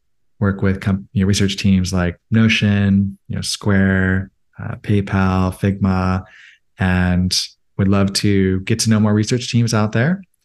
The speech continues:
And so we have a special offer for Aurelius listeners, so sprig dot com slash Aurelius. And so sign up. We'd love to share more about how other research teams are measuring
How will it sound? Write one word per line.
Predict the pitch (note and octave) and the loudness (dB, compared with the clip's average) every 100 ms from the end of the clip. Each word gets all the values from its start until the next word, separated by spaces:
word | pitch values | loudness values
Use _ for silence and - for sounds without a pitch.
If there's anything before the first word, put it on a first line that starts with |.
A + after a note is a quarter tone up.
| _ _ _ | _ _ _
And | F#2 F#2 | -2 0
so | - F#2+ F#2 F#2 | 0 0 0 0
we | F#2 F#2+ | 0 0
have | F#2+ G2 F#2+ | 2 0 2
a | F#2 F2+ | 2 0
special | F#2 - - A2+ A2 B2 A2+ A#2+ A#2+ - _ _ _ _ | 0 0 0 0 2 2 2 0 -2 -10 _ _ _ _
offer | A2+ A2+ A2 B2 B2 | 0 0 2 2 2
for | B2 A2 - | 2 0 0
Aurelius | G#2+ G#2+ G#2 G#2+ - | 0 2 2 0 0
listeners, | G#2 - G#2 G2+ A2 - | -2 -2 0 2 2 0
so | F#2+ | -2
sprig | - G2+ | 0 0
dot | G2 F#2 | 2 0
com | - F#2+ F#2 F2+ | -2 -2 0 0
slash | G2 - F2+ F#2 - - - | 0 0 0 0 0 -4 -4
Aurelius. | G2+ F#2+ F#2 F2+ G#2+ D#3 - - - _ - _ _ | -2 2 2 2 2 0 -2 -8 -14 _ -20 _ _
And | - F#2 | -4 -2
so | F#2+ | 0
sign | - A2+ A2 | 2 2 2
up. | A2 G#2+ G#2+ - | 4 2 0 -4
We'd | G#2 | 0
love | G2+ | 0
to | G2 | 0
share | - G2+ | 0 0
more | G2 F#2+ | 2 2
about | F#2+ F#2 | 0 -2
how | F#2+ | -2
other | G2+ G2+ | 0 0
research | F#2 F#2+ - F#2+ | 0 -2 -2 -6
teams | - F#2+ F#2 F#2 | -2 0 2 2
are | - F#2 | 0 0
measuring | F#2 F#2+ G2 G2 F#2+ F#2+ G2 | 2 2 2 2 4 2 0